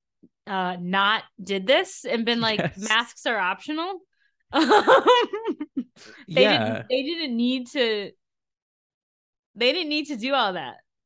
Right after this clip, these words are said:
Speaker 2: No, well, like, we don't, it, it's just did a bad look. I just, it makes me uncomfortable looking at it. Uh, and again, it's one of those situations where
Speaker 1: God.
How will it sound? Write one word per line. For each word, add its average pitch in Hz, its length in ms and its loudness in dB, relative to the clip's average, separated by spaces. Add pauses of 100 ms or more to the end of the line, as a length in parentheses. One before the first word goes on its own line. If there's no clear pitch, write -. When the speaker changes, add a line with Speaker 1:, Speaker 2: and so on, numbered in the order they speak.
(500)
Speaker 2:
No, 147 500 -4
well, 139 200 -2
like, 139 220 0
we 143 100 -2
don't, 160 340 -6 (360)
it, - 160 -18 (220)
it's 170 180 -10
just - 220 -12
did 147 100 -4
a 127 60 -4
bad 110 260 -6
look. 107 320 -18
I 143 120 0
just, 170 220 -6
it 156 120 -4
makes 175 180 -4
me 180 60 -4
uncomfortable 123 460 -6
looking 113 280 -8
at 113 140 -6
it. 113 180 -6 (520)
Uh, 131 140 -6
and 127 240 -4
again, 127 440 -2
it's 123 280 -10
one 135 160 -4
of 135 80 -4
those 131 120 -2
situations 117 720 -6
where 113 320 -2
Speaker 1:
God. 196 220 -14